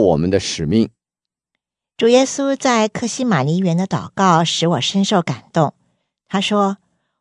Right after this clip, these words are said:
Speaker 2: ：“我父啊，倘若可行，求你叫这杯离开我，然而不要照我的意思，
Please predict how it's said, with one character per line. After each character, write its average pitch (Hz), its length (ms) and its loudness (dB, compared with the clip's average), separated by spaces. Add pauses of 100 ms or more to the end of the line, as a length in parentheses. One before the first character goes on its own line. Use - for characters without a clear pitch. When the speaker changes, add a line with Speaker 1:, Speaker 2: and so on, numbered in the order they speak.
Speaker 2:
：“我 180 140 4
父 269 280 -4
啊， 127 280 2 (380)
倘 170 260 2
若 262 160 4
可 190 220 0
行， 156 440 -2 (300)
求 247 200 4
你 285 140 4
叫 254 200 2
这 240 180 2
杯 247 320 0
离 196 160 2
开 202 240 -4
我， 190 360 -4 (580)
然 180 260 2
而 175 400 2 (260)
不 180 100 0
要 196 180 2
照 185 260 0
我 131 140 -2
的 139 100 -4
意 160 220 -2
思， 170 400 -2